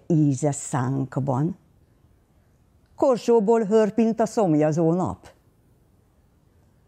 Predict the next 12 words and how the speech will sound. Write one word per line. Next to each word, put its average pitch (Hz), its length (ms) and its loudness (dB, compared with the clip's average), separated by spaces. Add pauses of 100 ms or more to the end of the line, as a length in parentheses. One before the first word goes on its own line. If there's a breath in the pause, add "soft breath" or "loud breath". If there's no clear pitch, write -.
(140)
Ott 269 300 -2
marad 185 440 0
vártán 156 680 -2
a 165 200 -2
pince 165 640 -2
szobában 139 1040 -4
bor, 147 520 -4 (1400)
meg 262 220 0
egy 233 160 -2
fekete 127 640 -6
lyukas - 680 -10
kalap. - 360 -16